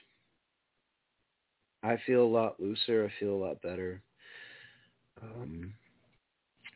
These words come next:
let's see here. I'm not, you know, breaking out in the hives due to stress.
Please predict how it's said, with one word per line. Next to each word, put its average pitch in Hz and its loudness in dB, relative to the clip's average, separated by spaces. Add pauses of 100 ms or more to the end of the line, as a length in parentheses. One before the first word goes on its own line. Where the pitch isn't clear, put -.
(1000)
let's 104 0 (120)
see 101 6
here. 95 4 (1500)
I'm 107 8
not, 104 6
you 107 4
know, 104 4
breaking 104 4
out 104 4
in 104 4
the 113 6
hives 101 6 (120)
due 101 2
to 101 -6
stress. 95 2